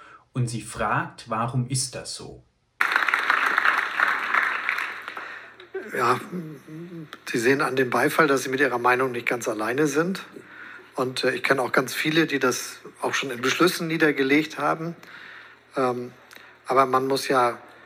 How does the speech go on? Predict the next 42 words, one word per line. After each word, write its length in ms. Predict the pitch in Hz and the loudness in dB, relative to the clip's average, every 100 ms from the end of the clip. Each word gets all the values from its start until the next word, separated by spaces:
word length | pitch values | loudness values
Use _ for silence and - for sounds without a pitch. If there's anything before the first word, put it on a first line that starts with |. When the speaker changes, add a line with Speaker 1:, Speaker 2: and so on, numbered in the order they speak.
| - _ - | -20 _ -8
Speaker 2:
äh, 180 | - 127 - - - - _ - - _ _ - | -6 -6 -10 -20 -20 -20 _ -20 -20 _ _ -8
doch 120 | 123 - | -8 -6
mit 120 | 127 | -2
der 160 | 127 139 | 0 0
Wirklichkeit 480 | - 135 - 131 | -2 -6 -2 -2
umgehen. 320 | - 156 151 139 | -2 0 2 2
Und 100 | 127 | 2
deshalb 260 | 139 135 | 0 -2
komme 200 | - 139 | -2 -4
ich 100 | 120 | -4
auf 100 | - | -4
das 220 | - 135 | -2 -2
zurück, 280 | - 139 147 | 0 0 2
was 180 | 147 135 | 0 -2
ich, 220 | 131 - - - - - - - | -6 -10 -14 -14 -14 -16 -18 -12
äh, 180 | - - - | -8 -8 -4
eingangs, 540 | - 160 170 143 - 151 | 0 2 2 2 -2 -2
äh, 100 | 131 | 0
beantwortet 600 | - 135 143 139 135 131 | 2 0 2 0 0 2
habe, 260 | 143 147 131 | 2 4 4
weil 140 | 139 | 4
das 160 | 135 - | 2 0
treibt 320 | 131 147 170 | 0 2 2
eben 300 | 143 135 123 | 0 -2 -6
viele 320 | - 202 190 | 0 4 4
um. 180 | 135 120 - | 2 0 -4
Das 200 | - 120 | -10 -8
ist 200 | - - | -8 -4
ja 180 | 127 117 | 0 -2
die 200 | 120 117 | -2 -6
Wahrheit. 500 | 110 135 131 147 - - - - - - - | 2 2 4 2 0 -18 -18 -16 -18 -20 -14
Äh, 40 | 339 170 151 - - - - - | -14 -12 -16 -20 -20 -18 -20 -14
wir 200 | 135 135 | 0 2
haben 300 | 135 139 151 151 | 4 4 2 0
Speaker 1:
Also 220 | 123 113 | -2 -2
wir 80 | 117 | -2
sehen 300 | 120 156 - | 2 0 -2
bis 140 | 127 | -6
hier 200 | - 160 | -4 -4
schon 200 | - 104 | -2 -4
mal, 320 | 98 123 139 | -2 -2 -2
wie 360 | 117 127 131 | 0 -2 -2